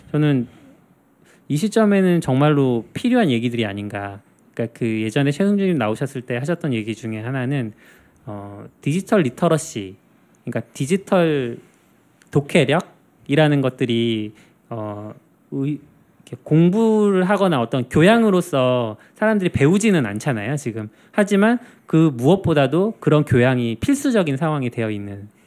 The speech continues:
현실인 거죠. 그러니까 내가 어떤 정보를 접했을 때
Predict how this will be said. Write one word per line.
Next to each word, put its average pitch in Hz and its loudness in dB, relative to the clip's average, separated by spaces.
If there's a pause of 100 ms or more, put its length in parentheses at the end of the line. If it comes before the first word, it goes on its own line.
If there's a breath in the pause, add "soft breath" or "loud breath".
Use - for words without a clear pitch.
현실인 180 2
거죠. 98 -6 (540 soft breath)
그러니까 - -6
내가 127 2
어떤 120 -2
정보를 131 -2
접했을 123 -10
때 170 -6